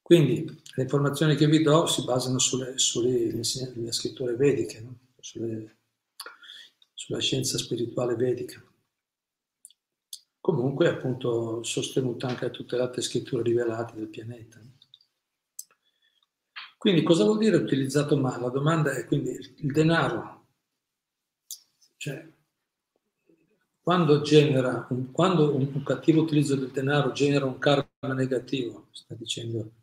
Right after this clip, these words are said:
no? Genera reazioni negative di dolore. In un certo senso è semplice nelle scritture vediche. Quando utilizzato male significa che va a sostenere quattro,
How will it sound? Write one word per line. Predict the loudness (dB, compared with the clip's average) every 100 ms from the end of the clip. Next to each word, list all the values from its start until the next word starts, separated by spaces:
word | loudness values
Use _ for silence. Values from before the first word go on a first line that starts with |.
| -12
no? | -12 -8
Genera | -6 -4 -4 -2
reazioni | -4 -2 0 2
negative | 2 0 -2 -4 -4
di | -6
dolore. | -6 -6 -6 -10 -16 _ _ _ -20 -20 _ -20 -20 _ _ _ _ _ _ _ _ -2
In | 0
un | 0
certo | 0 0
senso | 2 2 2
è |
semplice | 2 2 2 -2 -4 -4
nelle | -4
scritture | -4 -2 0 0
vediche. | 0 -2 -8 -8
Quando | 0 2 4 4
utilizzato | 4 4 6 4 6 4
male | 4 4 4
significa | 4 2 2 0 0 0 2 2 0 -8 -18 _ _
che | -2 2
va | 2
a |
sostenere | 4 4 2 2 2 4 4 4 2 0 -10 _ _ _ _ _
quattro, | 0 2 2 -2 0 0 -4 -12